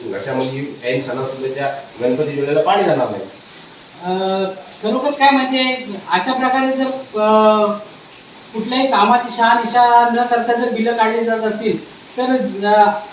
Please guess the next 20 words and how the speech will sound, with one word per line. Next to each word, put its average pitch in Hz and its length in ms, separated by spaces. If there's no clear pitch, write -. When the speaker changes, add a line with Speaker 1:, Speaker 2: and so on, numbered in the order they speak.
Speaker 2:
माझी 190 320
सुद्धा 254 260
म-, 226 500
अगदी 214 440
शे 240 120
दोनशे 233 280
माणसं 226 360
घेऊन 214 180
जिल्हा 214 520
प्रशासनाला 214 560
प्रश्न 214 300
विचारला 214 420
जाय-, 208 340
जाण्याची 208 560
तयारी 254 300
आहे 196 260
आणि 196 180
ते 247 160
करू 254 260
शकतो. 202 240